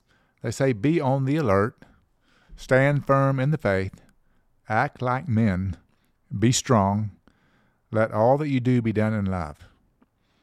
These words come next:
So if you are thinking through that, or if you were looking at that in your, in your Bible, you would see that as five different things. First of all, be alert, and we spent a couple of weeks talking about what it meant to be alert in our own personal life and for those around us.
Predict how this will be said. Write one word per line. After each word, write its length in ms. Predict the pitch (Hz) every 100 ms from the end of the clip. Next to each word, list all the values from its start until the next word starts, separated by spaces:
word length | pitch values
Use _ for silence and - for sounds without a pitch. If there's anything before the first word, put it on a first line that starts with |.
| _ _ _ _ _ _ _ _ _ _
So 240 | 120 110
if 160 | 120 131
you 300 | 123 117 127
are 120 | 120
thinking 340 | 185 202 156 127
through 220 | 160 160
that, 260 | 147 147
or 120 | 131 110
if 120 | 104
you 100 | 139
were 120 | 127
looking 280 | 147 139 123
at 60 |
that 180 | 123 120
in 60 | 110
your, 280 | 104 98 113 113
in 100 | 101
your 80 |
Bible, 340 | 98 107 98 95
you 140 | 104
would 100 | 107
see 240 | - 120 113
that 240 | 107 104
as 160 | 95 -
five 420 | 110 107 113 98
different 380 | 107 - 104 -
things. 460 | 110 98 90 90
First 260 | - 101 -
of 100 | 98
all, 200 | 101 92
be 180 | 101 98
alert, 440 | 90 101 110 120
and 80 | 104
we 80 | 92
spent 240 | - 123
a 40 | -
couple 220 | 120 110
of 80 | 92
weeks 200 | 98 -
talking 320 | 107 107 107
about 240 | 92 92
what 100 | 120
it 80 | 143
meant 240 | 131 120 -
to 80 |
be 100 | 110
alert 440 | 98 90 104 120 - - - - - -
in 140 | 92
our 80 | 90 101
own 140 | 98
personal 380 | - 127 - 143
life 460 | 127 123 123 120 95
and 180 | 87
for 100 | 85
those 220 | 101 104 92
around 360 | 92 95 104
us. 240 | 101 95